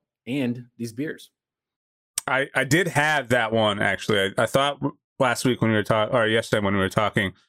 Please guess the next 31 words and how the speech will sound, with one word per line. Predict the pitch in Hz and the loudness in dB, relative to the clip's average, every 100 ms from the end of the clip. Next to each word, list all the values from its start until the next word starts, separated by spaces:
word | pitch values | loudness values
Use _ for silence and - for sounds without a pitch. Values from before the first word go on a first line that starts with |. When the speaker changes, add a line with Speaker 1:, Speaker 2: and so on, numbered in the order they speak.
| _ _ _ | _ _ _
Speaker 2:
that, | - 110 | 0 2
uh, | 107 104 98 92 92 - _ _ _ _ _ | 2 2 2 2 0 -4 _ _ _ _ _
I | 98 | -4
didn't. | 92 123 101 85 - _ _ _ _ | 0 0 0 -4 -8 _ _ _ _
But | 135 117 - _ | 0 0 -4 _
that | 147 | 0
was | 139 131 | 2 2
one | 135 | 0
of | |
the | 123 | 2
first | 139 127 | 2 0
ones | 127 113 | 0 0
I | 110 | 2
opened | 120 113 107 107 | 0 2 0 0
when | 107 | 0
I | 101 101 101 98 107 _ _ _ _ _ _ _ _ _ _ _ _ _ | 2 2 2 0 -2 _ _ _ _ _ _ _ _ _ _ _ _ _
opened | 147 139 131 | 0 0 2
the | 117 | 0
box | 107 120 117 110 - - - | 2 2 2 -2 -4 -6 -2
and | 120 110 | 0 2
the | 107 | 2
aura | 104 135 123 120 117 110 | 2 2 2 4 2 2
and | 107 107 | 0 0
awe | 120 113 110 110 113 | 2 2 2 2 2
of | |
what | 110 117 | 2 2
was | 110 104 | 2 0
in | 113 | 0
there | 107 98 | 0 0
came | - 117 | -2 0
out. | 110 147 160 | 0 0 -2